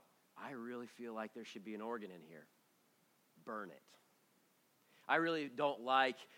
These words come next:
how that lyric resonated with my heart." Oh, burn that preference. It's not about you. It's not for you. And when you look at movements of God, when a people of God have gotten together and they have had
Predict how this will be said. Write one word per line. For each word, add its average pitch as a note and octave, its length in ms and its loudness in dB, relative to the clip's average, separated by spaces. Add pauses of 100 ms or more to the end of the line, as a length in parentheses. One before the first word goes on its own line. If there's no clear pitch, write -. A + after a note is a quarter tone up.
(100)
how B2+ 180 8
that B2+ 360 8
lyric C3 380 0 (420)
resonated A#2+ 580 -2
with A#2+ 200 -10
my A2 180 -4
heart." A2 420 -4
Oh, C#3 140 -2
burn C3 540 0
that B2+ 240 6
preference. G#2 600 -6 (400)
It's D#3 220 -2
not E3+ 200 6
about C3 520 4
you. E3 300 -4 (560)
It's - 180 -8
not G#2 200 -2 (140)
for D#3 280 0
you. D3+ 380 -2 (420)
And C3 120 -2
when A#2 180 0
you B2+ 320 -4
look D#3 420 2
at G#2 120 -4
movements C#3 520 -4
of A2 140 -6
God, C3 260 6
when A#2+ 120 -2
a G#2 40 -4
people E3 480 -4
of A#2+ 120 -4
God A#2 200 4
have F#2 140 -6
gotten C3 260 8
together B2 380 0
and A2+ 100 -4
they A2+ 80 -4
have A2 100 -2
had A2 200 0